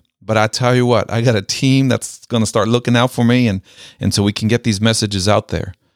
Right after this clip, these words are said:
but, or replying to these messages. But just know that send me a message, raph at served dot vet. Whatever your, your feedback is with Served Radio,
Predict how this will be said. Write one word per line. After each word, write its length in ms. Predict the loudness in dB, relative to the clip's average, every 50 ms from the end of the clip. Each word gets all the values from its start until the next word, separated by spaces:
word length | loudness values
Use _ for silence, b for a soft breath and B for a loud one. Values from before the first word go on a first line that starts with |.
| _ _ _ _ _ _ _
but, 380 | -6 -2 0 0 2 0 -2 _ _ _ _ _ _ _
or 100 | -2 0
replying 520 | 2 2 0 0 0 0 2 2 2 0 0
to 100 | -2 -4
these 140 | -4 -2 -4
messages. 580 | -4 -4 -4 -6 -8 -8 -8 -8 -8 -10 -12 -14 _ _ _ _ _ _ _ _ _
But 140 | -6 -2 0
just 240 | 0 -2 0 0
know 360 | 2 2 2 2 2 0 -2 -6 -4
that 220 | -2 -2 -2 -2 -6 _ _ _ _ _ _ _ _ _
send 460 | -6 -6 -4 0 0 0 0 0 0
me 80 | 2 2
a 60 | 2
message, 440 | 2 2 0 -2 -4 -6 -8 -8 -4
raph 300 | 0 2 2 2 2 0
at 140 | -2 -2 -2
served 280 | -2 0 0 0 0
dot 220 | 0 -2 -2 -2 -4
vet. 340 | -6 -8 -8 -10 -16 -20 -20 _ _ _ _ _ _ _ _
Whatever 380 | -4 0 2 2 2 2 0
your, 340 | 0 0 2 2 2 2 0 b b b b b b b
your 100 | -6 -4
feedback 640 | -4 -2 0 0 -2 0 2 0 0 0 -2 -2 0
is 420 | 0 2 2 2 0 -2 -4 -4
with 140 | -4 -4 -4
Served 300 | -2 0 0 0 0 0
Radio, 640 | 2 2 2 2 2 0 0 0 0 0 -2 -4